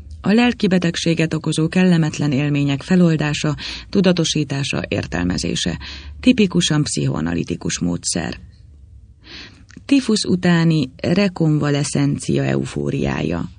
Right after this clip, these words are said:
Tifusz utáni lábadozás, fokozottan jó közérzete, emelkedett lelkiállapot. Vazomóció. Az ér átmérőjének változása, amely az arc kipirulásához vagy elsápadásához vezet.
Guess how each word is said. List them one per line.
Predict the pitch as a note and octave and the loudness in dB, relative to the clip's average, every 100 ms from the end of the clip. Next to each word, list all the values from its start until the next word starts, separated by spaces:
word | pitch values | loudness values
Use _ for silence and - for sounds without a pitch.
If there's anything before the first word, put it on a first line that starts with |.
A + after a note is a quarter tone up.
| - - - - - | -20 -16 -14 -14 0
Tifusz | B3+ B3+ F#3+ | 0 2 0
utáni | E3+ D#3 D3 D3 | 0 2 2 2
lábadozás, | D3 D#3 D#3 D#3 D3 C#3 C#3 - | 2 2 2 0 0 0 -2 0
fokozottan | G#3 F3+ E3+ D3+ - C#3+ | -2 2 2 0 -2 -2
jó | C#3+ D3+ C#3+ | 0 0 0
közérzete, | D3 C3+ C#3 C3+ C#3 C3+ C#3 C3+ - - - | -2 -2 -2 -2 -2 -2 -2 -4 -6 -14 0
emelkedett | F#3 D3+ C#3 C#3 C3+ - | 4 4 2 -4 -4 -6
lelkiállapot. | - - - A1+ A1+ A#1 A#1+ A#1 - - _ _ _ _ _ - - - - - - | -6 -6 -6 -6 -4 -6 -6 -8 -10 -20 _ _ _ _ _ -20 -20 -18 -18 -18 -2
Vazomóció. | F3 G3+ E3+ D#3+ D3+ D3 - D3 D3 D#3+ D#3+ - - - | 4 4 6 4 4 0 -4 -2 0 -2 -4 -12 -20 -4
Az | - | -2
ér | - A#3+ | 2 4
átmérőjének | B2 F3+ F3 E3 D3+ D3 C#3+ C#3+ | 4 4 4 4 4 2 2 0
változása, | D3+ D3+ D#3+ D#3+ E3+ F3 - | -2 0 0 2 2 2 0
amely | - E3+ D#3 C#3+ | 0 2 4 2
az | D3 | -2
arc | - F#3+ - - | 0 -2 -2 -4
kipirulásához | F3+ F#3 F3+ F#3 F3+ F3 F#3 F3 E3+ | 0 2 4 4 4 2 2 2 2
vagy | D#3 B2 | 0 -2
elsápadásához | - - D#2 - - - - D3 D#3+ F3 | -2 -4 -4 -6 -6 -4 -4 -4 -4 -4
vezet. | - - F3+ - | -4 -4 -6 -10